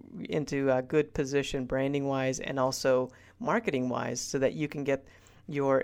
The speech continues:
uh, inner, inner core established, the, the who you are established and written down, the vision, and get that in place, and then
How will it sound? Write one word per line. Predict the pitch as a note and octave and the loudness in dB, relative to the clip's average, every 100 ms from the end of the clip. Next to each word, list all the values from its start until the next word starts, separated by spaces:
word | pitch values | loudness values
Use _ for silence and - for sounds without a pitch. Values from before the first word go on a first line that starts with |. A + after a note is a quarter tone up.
| - | 0
uh, | C3+ B2+ | -2 -2
inner, | - E3 D#3+ D3+ - - - | 0 2 2 2 -6 -20 -8
inner | - F3 | -2 -2
core | - - D#3+ D3 | -2 0 4 6
established, | D3+ D3 - C3+ C3 B2+ B2+ - C3+ | 4 2 2 4 4 2 2 -6 0
the, | C3+ | 0
the | C#3 C3+ C3+ | 2 0 0
who | - F3+ | 0 0
you | E3 D#3+ D3 | 2 0 2
are | C#3 C3+ C3 B2+ | 4 4 2 -2
established | G3 C#3 - C3 B2+ C3 B2+ C3+ | -6 -4 -4 -2 0 -2 -2 -4
and | B2+ | -2
written | C#3 D3 | -2 -2
down, | C3 B2 B2 | -4 -4 -4
the | C3 | -4
vision, | C3+ C#3+ C3 C3+ B2+ B2+ - | 0 0 0 -4 -4 -6 -8
and | B2+ C3 | -8 -4
get | C3 | -4
that | C#3+ C3+ | 0 0
in | C3 | -2
place, | C3 B2+ B2 A#2+ - - - _ | -2 0 0 -4 -14 -20 -20 _
and | - C3+ C3+ | -4 -4 0
then | D#3 C#3+ B2+ | 2 2 0